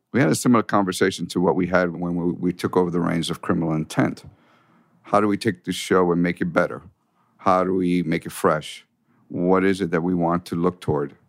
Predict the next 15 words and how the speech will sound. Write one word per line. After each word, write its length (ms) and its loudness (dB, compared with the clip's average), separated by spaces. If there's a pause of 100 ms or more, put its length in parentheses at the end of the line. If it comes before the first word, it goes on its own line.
(120)
So 220 2
we 120 4
reviewed 440 4
the 80 2
last 320 2
couple 200 -2
of 80 0
seasons, 640 -2 (240)
and 640 0 (160)
we 720 2 (100)
decided 640 0
that 400 0 (280)
we 200 0
wanted 800 0
to 480 0